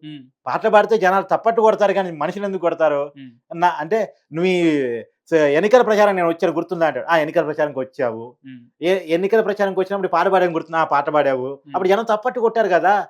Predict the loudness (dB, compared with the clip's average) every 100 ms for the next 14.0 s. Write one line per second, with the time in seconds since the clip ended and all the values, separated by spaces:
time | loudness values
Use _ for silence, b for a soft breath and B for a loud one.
0 | -12 -2 2 4 2 2 4 2 2 2
1 | 4 2 2 0 0 -2 -6 -8 0 2
2 | 6 6 6 4 2 2 4 2 -6 -14
3 | -20 -20 -6 -4 -2 2 2 4 0 0
4 | -2 0 0 2 0 -2 -2 -2 -2 2
5 | 2 0 -4 -2 0 0 -2 -4 -4 -6
6 | -6 -6 -6 -8 -10 _ -6 2 2 4
7 | 4 4 -2 -8 _ _ 4 4 6 2
8 | 2 0 -2 -8 _ 2 4 6 4 2
9 | 2 0 -2 0 0 0 -2 -4 -6 -10
10 | -12 -14 -14 -10 -8 -8 -10 -8 -6 -4
11 | -6 -10 -16 -6 0 2 2 2 0 0
12 | -2 -2 -2 -2 0 2 4 4 4 2
13 | 0 -6 -8 -6 -2 -2 -2 -2 -4